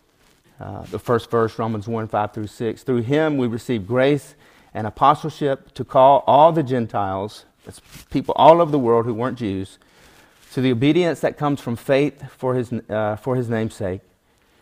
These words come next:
And you also are among those Gentiles who are called to belong to Jesus Christ."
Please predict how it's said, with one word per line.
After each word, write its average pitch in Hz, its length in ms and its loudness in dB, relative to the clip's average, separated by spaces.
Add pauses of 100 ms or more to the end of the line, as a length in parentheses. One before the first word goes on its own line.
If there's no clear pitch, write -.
(340)
And 127 140 2
you 139 140 6
also 151 340 6
are 127 80 6
among 123 280 2
those 120 180 2
Gentiles 117 540 -2
who 117 80 -4
are 110 60 -2
called 113 300 0
to 117 80 -10
belong 101 500 -6 (460)
to 117 120 -4
Jesus 98 360 -8
Christ." - 520 -16